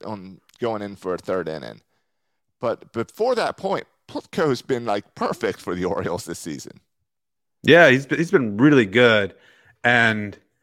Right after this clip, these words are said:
Speaker 2: and I think, like, I don't know really why, because I was talking to this
Speaker 1: Doesn't make
Speaker 2: 'cause
Speaker 1: sense.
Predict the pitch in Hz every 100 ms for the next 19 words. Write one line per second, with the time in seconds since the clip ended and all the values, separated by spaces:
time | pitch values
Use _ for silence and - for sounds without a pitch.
0 | _ _ _ _ _ _ _ _ _ _
1 | _ - 127 143 131 202 165 127 127 151
2 | 202 175 156 123 117 147 143 107 117 110
3 | 95 95 110 - 113 131 120 120 104 -
4 | 175 - 147 123 117 113 165 170 113 101
5 | 104 - -